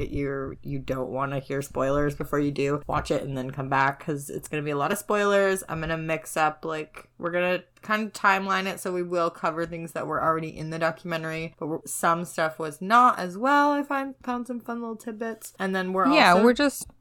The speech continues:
Speaker 1: just
Speaker 2: not
Speaker 1: talk
Speaker 2: gonna
Speaker 1: about it.
Speaker 2: preface every moment it's a spoiler, so we're just gonna disclaim it now that
Speaker 1: Yeah.
Speaker 2: if you wanna watch it, just hit pause, take three hours, and come back.
Speaker 1: Yeah, these ones are fun, though. And, okay, so I'll say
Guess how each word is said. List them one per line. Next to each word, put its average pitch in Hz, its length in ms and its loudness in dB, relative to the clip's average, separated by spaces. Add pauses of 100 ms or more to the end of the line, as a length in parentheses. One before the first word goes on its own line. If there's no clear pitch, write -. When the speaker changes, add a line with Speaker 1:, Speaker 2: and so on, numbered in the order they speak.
(100)
Speaker 1:
just 294 220 -8
Speaker 2:
not 190 220 10
Speaker 1:
talk - 60 -4
Speaker 2:
gonna 190 120 8
Speaker 1:
about - 140 2
it. - 20 0
Speaker 2:
preface 190 480 8
every 175 420 8
moment 165 460 2
it's - 180 0
a 165 60 0
spoiler, 165 540 4
so 190 180 4
we're 175 140 4
just 175 160 2
gonna 165 200 0
disclaim 160 460 0
it - 80 -6
now 226 300 6
that 196 280 4
Speaker 1:
Yeah. 165 280 -6
Speaker 2:
if 208 240 2
you 254 80 8
wanna 240 240 12
watch 175 360 8
it, 185 160 4
just - 380 -6
hit - 240 0
pause, 196 720 8
take 156 220 0
three 220 320 6
hours, 175 640 4 (260)
and 175 180 2
come 165 220 2
back. - 460 0 (100)
Speaker 1:
Yeah, 160 240 -8 (180)
these 190 200 -4
ones 294 180 -4
are 330 80 0
fun, 175 320 0
though. 170 160 0
And, 202 240 0
okay, 185 320 2
so 170 420 0
I'll 190 280 6
say 160 680 0